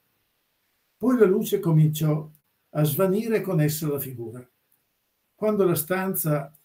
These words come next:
fu tornata al buio, mi misi di nuovo sotto le coperte e mi riaddormentai tranquillamente. E anche questo, a ripensarci, mi stupisce molto. Questo brano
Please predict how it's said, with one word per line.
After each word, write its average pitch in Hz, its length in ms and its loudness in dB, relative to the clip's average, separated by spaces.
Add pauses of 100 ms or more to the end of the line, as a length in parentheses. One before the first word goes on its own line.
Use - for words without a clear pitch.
(100)
fu - 160 -6
tornata 156 480 0
al 139 100 0
buio, 143 520 0 (540)
mi 160 180 4
misi 180 340 2
di 160 140 2
nuovo 160 380 0
sotto 160 380 -4
le 131 120 -4
coperte 131 840 -8 (140)
e 151 120 0
mi 175 240 4
riaddormentai 170 920 0
tranquillamente. 135 760 -8 (1120)
E 139 120 -4
anche 175 320 0
questo, 147 360 -2
a 147 40 0
ripensarci, 151 1000 -6
mi 156 160 0
stupisce 131 540 -8
molto. - 400 -20 (1120)
Questo 240 400 0
brano 143 760 -2